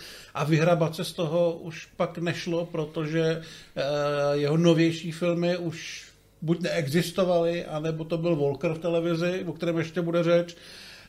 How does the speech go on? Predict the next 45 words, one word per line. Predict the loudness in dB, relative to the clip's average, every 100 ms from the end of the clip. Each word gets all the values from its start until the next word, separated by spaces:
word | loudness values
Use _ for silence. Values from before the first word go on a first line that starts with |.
| _
anebo | 0 2 2 0
k | -2
těm | -4
starším | 0 -2 0 -4
se | -6
člověk | -4 -2 -2
už | -8 -10
prostě | -10 -8 -4
nenašel | -2 -2 -2 -4
tu | -4
cestu | -8 -8 -8 -8
a | -8
bylo | -8 -2 0 0
to, | -2
bylo | -4 -4 -4
to | -4
v | -8
prdeli, | -6 -6 -6 -10
no, | -12 -10
blbý | -10 -6 -4
načasování. | -4 -6 -8 -6 -4 -6 -10 -12 -18 -8
Ale | 0 0 2 0
jako | -2 -4
snažili | -4 0 2 2
jsme | 0 2
se |
vám | 2
teďka | 2 0 0
tady | 2
hodinu | 2 2 2
vysvětlovat, | 0 -2 -4 -4 -2 -4 -6
že | -6 -2 0 0 -2 -10 -6
to | 2
je | 2
nefér | 2 0 0 0 0
a | -2 -4 -6 -6 -12 -14
jsme, | -8 -4 -2
budeme | 0 2 2 2 2
rádi, | 2 2 0
když | -6 -8
si |
z | -10
toho | -6
něco | -6 -4 -4
vezmete. | -2 -4 -8